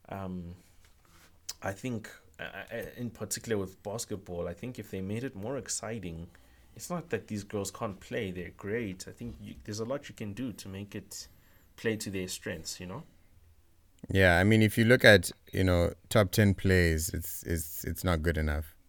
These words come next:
Speaker 2: You know, it's, it's layups and, you know, stuff like that. And then they'll obviously have some buzzer beaters, which is very cool. But you always want, you know, that poster, that dunk. Um, you know, you, you need that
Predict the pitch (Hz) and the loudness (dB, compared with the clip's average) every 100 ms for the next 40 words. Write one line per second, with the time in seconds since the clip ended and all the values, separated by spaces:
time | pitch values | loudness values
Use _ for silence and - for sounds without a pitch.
0 | - 85 85 80 73 82 - 80 - 95 | -6 0 2 4 2 -2 -4 -4 4 8
1 | 90 87 85 - 85 80 80 82 - - | 8 8 4 0 -2 0 0 -2 -8 -16
2 | - _ - - - - 85 82 90 87 | -20 _ -20 -20 -20 -4 0 2 2 2
3 | 87 80 82 87 98 92 95 101 90 92 | 2 4 4 6 6 6 8 8 6 6
4 | 92 92 - 85 92 82 76 95 87 76 | 6 6 4 4 4 4 2 2 2 2
5 | 80 87 80 80 85 85 - 90 104 - | -2 -2 -2 2 2 2 2 0 0 -4
6 | - - - - 92 92 - 82 120 104 | -20 -20 -20 0 4 4 6 10 12 12
7 | 82 92 98 95 - - 92 87 82 87 | 10 8 8 6 0 -4 2 2 6 4
8 | 85 - 98 90 - 78 82 76 - 85 | 4 4 6 6 2 2 2 2 2 4
9 | 78 76 - _ _ _ _ - - - | 2 -2 -10 _ _ _ _ -12 -6 -4
10 | 76 76 78 85 - - - 85 80 82 | -2 -2 -4 -8 -10 -16 -4 -2 0 0
11 | 85 82 82 85 82 85 101 90 78 76 | 0 -2 -2 0 2 4 4 2 0 -2
12 | - | -6